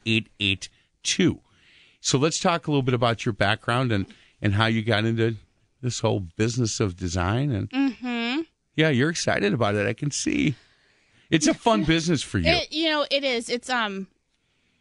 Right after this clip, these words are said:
Speaker 2: it's one of those, once you, once you design your first project and see it built, that's like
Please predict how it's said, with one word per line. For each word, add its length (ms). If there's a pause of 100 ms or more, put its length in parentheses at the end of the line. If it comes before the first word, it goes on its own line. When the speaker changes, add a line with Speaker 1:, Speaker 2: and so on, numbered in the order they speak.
(400)
Speaker 2:
it's 240
one 140
of 80
those, 400
once 380
you, 500 (1080)
once 260
you 80
design 460
your 100
first 400
project 760 (360)
and 160
see 220
it 200
built, 440 (1160)
that's 340
like 360